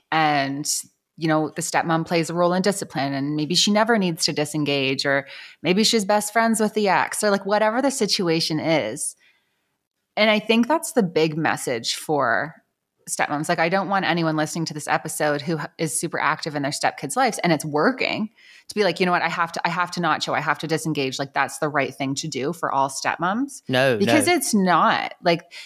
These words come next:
Speaker 1: there's just a spectrum of the involvement that a stepmom can have.
Speaker 2: Right. And if it doesn't cause her stress, have at it.
Speaker 1: Yeah. If it's working.
Speaker 2: Yeah. If it's not broke, don't fix it.
Speaker 1: Right, for sure. Yeah.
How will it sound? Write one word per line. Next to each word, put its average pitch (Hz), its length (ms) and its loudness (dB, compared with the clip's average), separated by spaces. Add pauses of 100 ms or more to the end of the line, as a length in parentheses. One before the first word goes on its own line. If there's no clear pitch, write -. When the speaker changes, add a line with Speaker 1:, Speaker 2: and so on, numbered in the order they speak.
(140)
Speaker 1:
there's 208 240 0
just 214 160 0
a 208 40 0
spectrum 156 880 -2
of 160 140 -2
the 165 100 2
involvement 156 680 0
that 139 100 -4
a 151 40 -6
stepmom 151 440 -2
can - 160 -8
have. 165 680 -4 (460)
Speaker 2:
Right. 214 300 4
And 220 100 4
if 226 100 4
it - 100 -2
doesn't 240 320 2
cause 208 320 2
her 196 120 2
stress, 247 600 0 (540)
have 277 320 2
at 226 260 2
it. - 300 -4 (360)
Speaker 1:
Yeah. 214 360 2
If 175 100 0
it's 190 120 -2
working. 233 460 0 (260)
Speaker 2:
Yeah. 226 380 0 (300)
If 139 100 -8
it's 151 100 -4
not 170 180 -2
broke, 190 220 0
don't 180 160 0
fix 214 240 -4
it. - 140 -4 (440)
Speaker 1:
Right, 202 300 0
for 180 140 -2
sure. 175 240 2
Yeah. 160 260 0